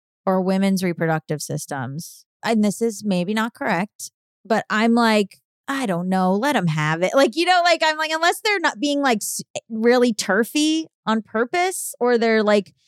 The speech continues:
being trans exclusionary on purpose, like, I'm sort of like,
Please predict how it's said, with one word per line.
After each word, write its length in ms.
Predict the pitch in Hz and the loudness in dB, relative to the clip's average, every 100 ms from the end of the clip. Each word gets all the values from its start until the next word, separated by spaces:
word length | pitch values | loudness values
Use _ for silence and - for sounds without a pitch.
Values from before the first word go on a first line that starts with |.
| _ _ - | _ _ 0
being 280 | 254 262 262 | 2 2 0
trans 360 | - 247 240 | 0 0 0
exclusionary 760 | 233 - - 233 226 247 247 240 | -2 -2 2 2 2 2 4 2
on 120 | 196 | 0
purpose, 560 | - 240 269 370 381 320 | -2 -4 0 0 0 0
like, 160 | 277 | 0
I'm 180 | 247 247 | 0 -2
sort 220 | 247 262 | 0 2
of 100 | 269 | 2
like, 260 | 247 233 | 2 0